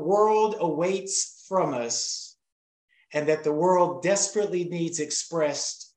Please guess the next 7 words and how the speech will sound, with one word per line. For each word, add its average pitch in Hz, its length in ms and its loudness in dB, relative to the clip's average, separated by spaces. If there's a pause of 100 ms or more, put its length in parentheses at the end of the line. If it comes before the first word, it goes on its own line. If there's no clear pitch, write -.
through 143 300 -2
us. - 720 -10 (840)
We 190 480 -2
are 143 240 -2
designed 127 800 -2
for 113 80 -6
purpose. - 800 -10